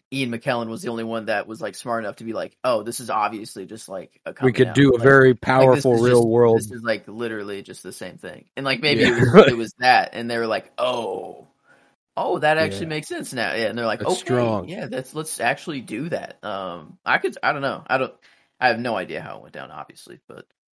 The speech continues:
Speaker 1: but
Speaker 2: Yeah,
Speaker 1: at least
Speaker 2: right, but
Speaker 1: how it
Speaker 2: still.
Speaker 1: turned out in the movie, it was, like, yeah, the, like, my, in my line on the Excel sheet, I have, um, the mo-, the line the mom says, you know, right after. It's, you know, it, it, right off the coattail of being like, you know, "We still love you, Bobby.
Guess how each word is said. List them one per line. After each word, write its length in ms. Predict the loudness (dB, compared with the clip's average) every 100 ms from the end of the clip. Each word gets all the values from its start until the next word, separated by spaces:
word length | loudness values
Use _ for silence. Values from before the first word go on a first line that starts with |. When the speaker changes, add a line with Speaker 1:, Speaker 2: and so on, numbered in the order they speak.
| _
Speaker 1:
but 140 | 0 2
Speaker 2:
Yeah, 100 | 2
Speaker 1:
at 80 |
least 140 | 2 -6
Speaker 2:
right, 120 | -10
but 100 | -2
Speaker 1:
how 60 | 2
it 80 | 2
Speaker 2:
still. 140 | 0
Speaker 1:
turned 80 | -2
out 120 | -4
in 0 |
the 60 | -6 -10
movie, 220 | -8 -10
it 40 |
was, 360 | -10 -12 -14 -12 0
like, 180 | 0 2
yeah, 240 | -2 -2 -8 _ _ -6
the, 340 | 0 2 2
like, 300 | 0 -4 -8 _ _ _
my, 520 | -4 2 4 4 0 -4
in 160 | -4 0
my 160 | 2
line 380 | 2 0 0 -2
on 100 | -6
the 80 | -8
Excel 340 | -10 -8 -8
sheet, 180 | -8 -8
I 120 | -8
have, 340 | -4 -4 -4 -8 _
um, 360 | -18 -18 -20 _ _ _ -14
the 140 | -12
mo-, 260 | -8 -6 -8
the 120 | -10
line 200 | -8 -8
the 60 | -10
mom 440 | -10 -8 -10 -12 _ _ -20
says, 480 | -14 -12 -14 -16 -20
you 80 | -18
know, 100 | -14
right 220 | -12 -10
after. 320 | -10 -12 -12
It's, 180 | -14 -14 -20 _
you 80 | -10
know, 180 | -6 -4
it, 260 | -4 -8 -14 _ -20
it, 120 | -14
right 180 | 0 2
off 140 | 2 -2
the 80 |
coattail 540 | -4 -4 -4 -4 -4 -4
of 100 | -8
being 220 | -10 -10
like, 200 | -12 -12
you 40 | -10
know, 100 | -10
"We 140 | -10
still 320 | -10 -6 -6
love 300 | 2 4 4
you, 100 | 0
Bobby. 540 | -4 -2 -4 -6 -12